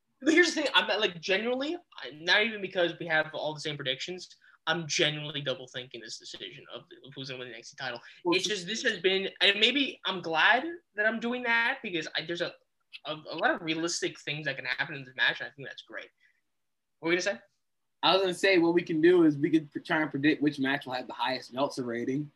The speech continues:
Speaker 2: <laughs> and we'll see who wins off of that.
Speaker 1: Uh, we, we could do that if you want. Um, I guess we,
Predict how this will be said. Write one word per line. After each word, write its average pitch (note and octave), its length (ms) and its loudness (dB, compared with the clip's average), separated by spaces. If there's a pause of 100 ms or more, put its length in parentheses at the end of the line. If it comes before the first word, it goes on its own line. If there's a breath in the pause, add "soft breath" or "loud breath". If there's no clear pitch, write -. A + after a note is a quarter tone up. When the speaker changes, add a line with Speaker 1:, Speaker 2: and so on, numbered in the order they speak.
Speaker 2:
<laughs> - 120 -4
and - 100 4
we'll - 200 6
see - 160 0
who E4+ 180 -2
wins G3+ 320 4
off F#3+ 180 2
of D#3 80 -2
that. G3 200 0 (2750 loud breath)
Speaker 1:
Uh, F#3 280 2 (120)
we, D4+ 240 -8
we - 240 -6
could G#4 220 4
do C4 120 -2
that D3+ 140 -2
if - 160 -14
you C3 140 -18
want. C#3+ 180 -10 (340)
Um, C#3 500 -2 (2250)
I C#3+ 80 -12
guess C#3 240 -14
we, C#3+ 120 -16